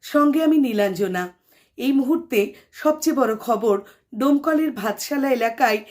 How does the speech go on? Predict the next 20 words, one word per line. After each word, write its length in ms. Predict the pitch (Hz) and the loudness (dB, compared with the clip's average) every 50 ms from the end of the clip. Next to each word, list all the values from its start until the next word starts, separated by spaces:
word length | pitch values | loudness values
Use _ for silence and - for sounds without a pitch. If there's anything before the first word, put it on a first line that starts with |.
| - _ _ _ _ - | -20 _ _ _ _ -4
চার 240 | - 302 277 269 277 269 | 2 4 4 4 4 2
মাসের 460 | 247 226 214 220 214 - - 294 285 277 | 0 -2 -2 -4 -4 -6 -6 -6 -4 -4
একটি 260 | 269 - - 269 240 | -6 -8 -8 -14 -14
শিশুকন্যা 720 | - - 247 208 - 294 294 - 311 302 294 294 302 320 320 - - - _ _ _ | -14 -14 -16 -14 -12 -12 -8 -4 -2 0 2 2 2 0 -2 -6 -12 -20 _ _ _
খুন, 260 | - 269 247 214 202 185 165 165 - _ _ _ _ _ - | -2 0 0 0 0 -2 -4 -10 -16 _ _ _ _ _ 2
তাও 140 | 254 254 262 | 4 4 4
আবার 180 | 262 285 294 294 - | 4 0 -4 -4 -2
তার 140 | 302 294 285 | -2 0 0
নিজের 400 | 254 247 240 202 262 302 320 330 339 - - _ _ _ - | 0 -2 -4 -2 -2 -2 -2 -2 -6 -10 -20 _ _ _ -14
মা 300 | 220 220 226 226 220 220 226 | -10 -6 0 2 2 2 4
বাবার 340 | 226 226 226 220 208 190 | 2 0 0 0 -2 -4
কাছে। 380 | 180 - - - - - 208 202 175 170 - _ _ _ _ _ _ _ _ _ _ _ _ _ _ _ - | -4 -10 -14 -14 -12 -10 -8 -8 -8 -8 -12 _ _ _ _ _ _ _ _ _ _ _ _ _ _ _ 0
কন্যা 240 | 320 330 320 339 359 | 4 4 6 6 4
সন্তানের 560 | 349 - 349 359 330 330 359 359 339 359 339 | 2 2 2 2 4 4 4 2 2 4 4
অপরাধ, 480 | 302 240 240 - 330 320 269 226 226 233 - _ _ _ _ _ _ _ _ - | 2 2 0 0 0 2 2 2 0 -2 -6 _ _ _ _ _ _ _ _ -8
এর 160 | 247 277 277 | -6 -4 -4
আগে 540 | 294 - 208 202 208 208 208 277 320 349 359 | -2 0 0 0 0 0 0 0 2 2 2
তার 280 | 349 - - 262 254 240 | 0 0 -2 -2 0 0
মা 160 | 226 208 208 | 0 0 0
বাবার 400 | 202 247 262 262 269 240 208 214 | 2 2 2 4 4 2 2 2